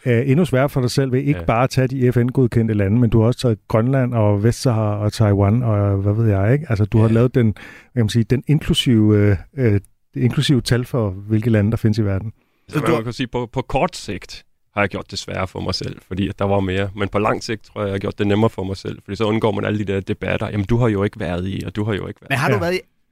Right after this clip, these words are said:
Speaker 3: alle lande?
Speaker 2: Det har jeg.
Speaker 3: Også Bhutan?
Speaker 2: Ja, i, i den grad Bhutan.
Speaker 3: Okay. Fransk Guyana?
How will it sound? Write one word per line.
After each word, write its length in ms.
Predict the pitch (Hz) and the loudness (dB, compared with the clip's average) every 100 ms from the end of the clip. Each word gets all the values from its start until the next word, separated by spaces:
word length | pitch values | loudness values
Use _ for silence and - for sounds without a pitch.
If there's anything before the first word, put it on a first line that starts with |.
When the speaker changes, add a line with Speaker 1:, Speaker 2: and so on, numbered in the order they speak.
| _ _ | _ _
Speaker 3:
alle 420 | 247 208 214 226 123 - | 0 0 2 0 -2 -10
lande? 240 | 95 82 - _ _ _ | -16 -16 -20 _ _ _
Speaker 2:
Det 80 | 120 | -4
har 160 | 104 98 | -2 -4
jeg. 100 | - - | -8 -8
Speaker 3:
Også 160 | - 160 | -4 -4
Bhutan? 440 | 196 - 170 190 - _ _ - | -4 -4 -4 -4 -10 _ _ -4
Speaker 2:
Ja, 260 | - - 110 | -2 0 -4
i, 60 | - | -4
i 60 | - | -4
den 180 | 113 139 | -2 -2
grad 200 | - 90 | -4 -6
Bhutan. 440 | 101 - - 104 - _ _ | -8 -10 -10 -12 -14 _ _
Speaker 3:
Okay. 240 | - 143 113 - _ | -2 -2 -4 -12 _
Fransk 360 | - 180 - | -4 -4 -4
Guyana? 300 | 185 170 190 | -2 -2 -2